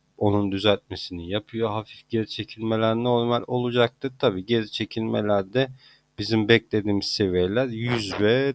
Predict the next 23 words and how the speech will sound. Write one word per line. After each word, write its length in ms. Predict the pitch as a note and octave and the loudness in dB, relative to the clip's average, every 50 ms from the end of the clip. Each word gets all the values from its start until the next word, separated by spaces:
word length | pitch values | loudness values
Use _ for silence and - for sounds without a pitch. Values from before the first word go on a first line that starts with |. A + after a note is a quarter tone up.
| - - | 0 2
doksan 560 | A2+ A2 - - - - - A2 G#2+ G#2 G2 | 2 2 0 -2 -6 0 0 2 2 2 2
bölgeleri 880 | A2 A#2 A#2 A2+ G#2+ A2+ A2+ A2 G#2+ A#2 A#2 A#2 B2 B2+ C3 A#2+ - - _ - | 4 4 4 2 0 -2 -4 -4 -4 -6 -4 -4 -4 -4 -4 -4 -6 -6 _ 6
daha 220 | A2 A2 A2 A2 | 8 8 8 8
sağlıklı 540 | - - B2 A2 G#2+ A2 A2+ - _ - A2+ | 6 2 2 4 4 2 0 -2 _ -4 -2
olacaktır 680 | A2+ A2+ A2 G#2 A2+ A2 - _ _ - - A2+ G#2+ | -2 -2 -2 -2 -2 -2 -2 _ _ -20 -18 -16 -12
bizim. 340 | A2+ G#2 G#2 A2+ A2+ A#2 A#2 | -12 -12 -12 -12 -10 -8 -2
Yani 260 | A#2 A2 G#2+ G2+ G#2 | 0 0 0 0 0
şuradaki 720 | - - - B2 A2 - - F#2 - - - C3 C3 B2+ C3 - - - - _ _ _ _ _ - | -2 -2 -2 -4 -2 -2 -2 -4 -4 -2 -2 0 0 -2 -2 -8 -20 -20 -20 _ _ _ _ _ 8
doksan 580 | A#2 A2+ G#2+ - - - - A#2 A#2 A2+ G#2+ | 8 8 8 6 0 2 4 4 4 4 4
ve 120 | G2+ F#2+ - | 0 2 4
doksan 400 | A2+ A2+ - - - - A2+ G#2+ | 4 4 4 2 -4 -4 -4 -4
iki 300 | G2+ - - A2+ G#2 G#2 | -4 -6 -10 -12 -8 -6
bölgesi 680 | G#2 G2+ F#2+ F#2 F2 F2+ F2 - - - C3 C3+ C#3+ C3 _ _ _ _ _ _ _ _ _ _ _ _ _ _ _ _ _ - | -4 -4 -4 -4 -6 -8 -8 -8 -8 -6 -4 -4 -4 -6 _ _ _ _ _ _ _ _ _ _ _ _ _ _ _ _ _ 2
destek 440 | G2+ G2 - - - D#3 D3+ - C3+ | 2 2 2 2 6 6 6 8 8
olarak 360 | A2+ G#2+ G#2+ G#2+ G#2+ - - | 8 8 8 6 4 2 -2
çalışırsa 840 | - A#2+ A#2 A#2+ A#2+ - - G#2+ F2+ - - - D3+ E3 D#3+ D3 C#3 | 0 0 0 0 0 -4 -4 -4 -4 -4 -4 -2 0 0 0 0 0
doksan 520 | D3 C#3+ B2+ - - A2+ G2 F#2 F#2 F#2 | -2 0 -2 -4 -2 -2 -2 -2 -2 -4
ve 60 | G2+ | -4
yüz 340 | A2+ C3+ D#3 D#3 B2+ G#2+ G2+ | -4 -6 -6 -8 -8 -6 -4
bölgesini 800 | F#2+ F2+ F2 E2+ F2 F2 - - - G2+ A2+ C3+ D#3+ E3+ E3+ F3 - _ - | -2 -2 -2 -2 -4 -6 -8 -8 -8 -4 -2 -2 -2 -2 -4 -6 -14 _ 4
takip 440 | C3 B2 A2 G#2 - - F#2 - G2 | 6 6 6 6 2 -4 -8 -4 -4
etmiş 380 | F#2 - - G2+ F#2 - - | -4 -6 -6 -14 -12 -12 -8
olacağız. 640 | - C#3 C3+ C3 B2 A#2+ A#2+ C3 C3+ C3+ C3+ - - | -2 0 0 0 0 0 2 2 2 2 0 -4 -10